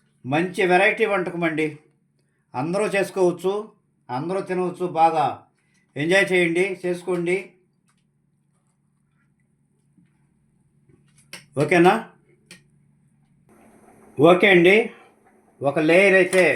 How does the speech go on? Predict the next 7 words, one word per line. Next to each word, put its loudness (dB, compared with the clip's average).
వేసాను. 0
ఇందులో 0
మనం 2
ఫ్రైడ్ 2
ఆనియన్స్ 2
కొద్దిగా -2
వేసుకుందాము. -4